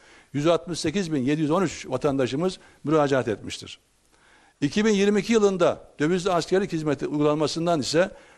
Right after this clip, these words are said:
sekiz bin yedi yüz kırk üç vatandaşımız yararlanmıştır. Savunma sanayinde ise Sayın Cumhurbaşkanımızın liderliği, destek ve teşvikiyle savunma sanayinde büyük atılımlar gerçekleştirilmiş, yerlilik ve millilik oranı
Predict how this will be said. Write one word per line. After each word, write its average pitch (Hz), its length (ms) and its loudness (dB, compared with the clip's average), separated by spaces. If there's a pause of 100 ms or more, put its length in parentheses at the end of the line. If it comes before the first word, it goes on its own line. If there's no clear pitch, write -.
sekiz 175 420 -2
bin 151 120 2
yedi 160 200 2
yüz 147 140 0
kırk 156 180 0
üç 196 180 0
vatandaşımız 139 680 0
yararlanmıştır. 123 760 -2 (960)
Savunma 190 360 2
sanayinde 180 520 2
ise 151 380 0 (200)
Sayın 185 300 2
Cumhurbaşkanımızın 165 840 0
liderliği, 151 680 2 (100)
destek 165 460 0
ve 143 60 -4
teşvikiyle 147 640 0 (400)
savunma 160 360 0
sanayinde 156 540 2
büyük 175 140 -2
atılımlar 135 380 0
gerçekleştirilmiş, 147 840 0 (460)
yerlilik 165 440 0
ve 147 100 -2
millilik 165 300 -2
oranı 143 400 0